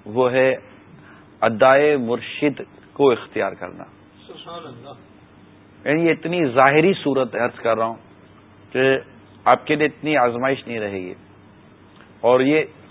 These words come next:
Speaker 1: یہ خود اس قدر مشکل نہیں ہے، کیونکہ میڈیا نے اس کو آسان کر دیا۔ ایک نے دیکھا ہی نہیں ہے نا، اس کے لیے ایک واقعی ایک مشکل کام ہوتا ہے کہ کیسا کرتے ہیں، کیسے کر-، وہ کسی کو دیکھ دیکھ کر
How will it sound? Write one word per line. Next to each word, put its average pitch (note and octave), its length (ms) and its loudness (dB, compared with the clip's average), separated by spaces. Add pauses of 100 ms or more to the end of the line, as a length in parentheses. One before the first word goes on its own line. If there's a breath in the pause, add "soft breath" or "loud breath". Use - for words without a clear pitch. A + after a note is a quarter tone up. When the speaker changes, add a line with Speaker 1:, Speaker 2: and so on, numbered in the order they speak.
(200)
Speaker 1:
یہ D#3+ 260 2 (100)
خود E3+ 320 -2 (400)
اس - 200 -6
قدر E3 340 2 (160)
مشکل C3+ 540 0
نہیں G#2+ 180 -8
ہے، - 60 -14 (140)
کیونکہ D#3+ 500 0
میڈیا D3 420 0
نے E3 100 -2
اس C3+ 80 -6
کو C#3 100 -2
آسان A2 360 -2
کر G2+ 100 -8
دیا۔ F#2 260 -12 (500)
ایک D#3 240 -2
نے E3+ 100 -2
دیکھا C#3 340 -2
ہی G3+ 60 -6
نہیں E3+ 200 -10
ہے E3 40 -8
نا، D3 100 -8 (100)
اس A#2+ 200 -12
کے E3 120 -4
لیے D#3+ 100 -2
ایک C#3 120 -2 (120)
واقعی C3 360 0
ایک C#3 100 -4 (100)
مشکل C3 340 -6
کام B2+ 300 -2
ہوتا B2 220 -4
ہے C3 60 0
کہ C3 140 -4 (200)
کیسا C#3+ 300 0
کرتے B2+ 340 -6
ہیں، A#2+ 160 -8
کیسے B2 280 -6
کر-، A#2+ 160 -4
وہ D3 60 -6
کسی D#3+ 280 -6
کو E3 100 -4
دیکھ D3+ 320 -2
دیکھ D#3+ 160 -4
کر D#3+ 140 0